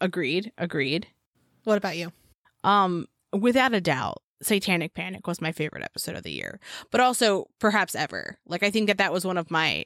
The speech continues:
Speaker 1: favorite episodes that we've done because I felt like it became so current and, like, it was already in a lot of pop culture stuff, but it became,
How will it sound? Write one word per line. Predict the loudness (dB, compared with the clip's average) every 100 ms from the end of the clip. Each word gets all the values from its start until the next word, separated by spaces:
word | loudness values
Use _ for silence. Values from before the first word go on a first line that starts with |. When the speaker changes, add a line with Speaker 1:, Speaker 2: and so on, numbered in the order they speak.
| -2
Speaker 1:
favorite | 0 2 0
episodes | -4 -6 -2
that | -2
we've | -2 -2
done | 0 0 -2
because | -2 -2 -2
I | -2
felt | 0 0 2
like | 2 2 0 -10 -2
it | -2
became | 0 2 2 2
so | 2 2 2
current | 0 -2 0 0 0 0 -2 0
and, | 0
like, | 2 2 0 -10 -4
it | 0
was | 2
already | 4 4 4
in | 4
a |
lot | 4 2
of |
pop | 2 -2
culture | 0 0 0
stuff, | 0 0 2
but | 0
it | 0
became, | -2 -2 -2 -6